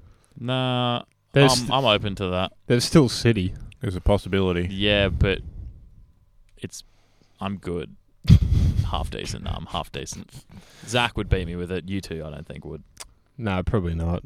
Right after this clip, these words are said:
Speaker 1: Yeah.
Speaker 3: What about both of us? Would th-, would that be,
Speaker 1: Definitely not.
Speaker 3: would that be better or worse?
Speaker 1: <laughs> That'd be, you'd hundred percent do a much worse job.
Speaker 2: Well, I don't know.
Speaker 3: I don't know. Matt and I have a lot of
Speaker 1: Actually,
Speaker 3: experience together.
Speaker 1: it might be one of those things where you just complete dog shit in the first half and then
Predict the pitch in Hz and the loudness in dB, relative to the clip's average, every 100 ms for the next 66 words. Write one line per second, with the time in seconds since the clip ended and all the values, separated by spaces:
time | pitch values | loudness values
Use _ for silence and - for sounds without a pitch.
0 | - - 110 92 85 87 95 104 90 - | -10 -10 -4 -2 -2 0 0 -2 -6 -10
1 | - _ _ _ _ _ - - _ _ | -12 _ _ _ _ _ -20 -20 _ _
2 | _ _ - - 107 107 139 151 117 131 | _ _ -14 -6 -6 -2 6 6 6 4
3 | 131 117 113 104 90 127 131 131 139 135 | 2 0 0 -2 2 4 6 8 6 6
4 | 120 127 117 101 139 185 180 - 131 202 | 8 10 10 8 6 6 6 8 12 12
5 | 107 107 - 123 - - 139 120 - 139 | 10 4 -4 -12 -10 -2 0 0 2 0
6 | 117 113 - 104 101 98 95 - - 98 | 0 -4 -4 -4 -4 -2 -4 -6 -12 -8
7 | 107 104 95 - 107 80 - - - - | -2 0 -2 -4 -6 -6 -10 -10 -12 -12
8 | - - 107 101 101 95 98 101 107 107 | -14 -10 -4 0 2 4 4 4 2 2
9 | 107 117 101 92 - _ - - _ _ | 4 4 4 2 -4 _ -20 -20 _ _
10 | _ 113 120 139 123 113 123 110 117 117 | _ 0 2 4 6 8 8 8 8 8
11 | 117 120 - 104 98 98 92 92 85 82 | 4 2 2 4 4 0 -4 -6 -4 -4
12 | 87 123 120 117 117 120 117 117 113 104 | -4 -2 -2 0 0 0 0 0 0 -2
13 | - 101 95 98 95 90 90 - - 98 | -4 -6 -4 -6 -6 -6 -6 -8 -6 -4
14 | - 92 80 92 95 - 85 98 92 90 | -2 -4 -6 -8 -6 -8 -8 -10 -8 -10
15 | - 90 85 87 87 | -8 -10 -10 -10 -8